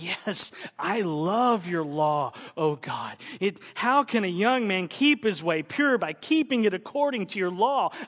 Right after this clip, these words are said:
I love your law because your law shows me what pleases you."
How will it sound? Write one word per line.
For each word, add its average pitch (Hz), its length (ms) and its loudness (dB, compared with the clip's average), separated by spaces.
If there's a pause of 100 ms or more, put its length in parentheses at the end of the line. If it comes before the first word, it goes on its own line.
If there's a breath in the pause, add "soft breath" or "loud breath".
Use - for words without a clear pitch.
I 262 120 4
love 285 560 6
your 233 220 2
law 180 560 4 (1500 soft breath)
because 214 320 -2
your 320 160 0
law 262 560 4 (140 loud breath)
shows 254 440 0
me 247 160 0
what 208 240 -2
pleases 226 840 0
you." 156 280 -4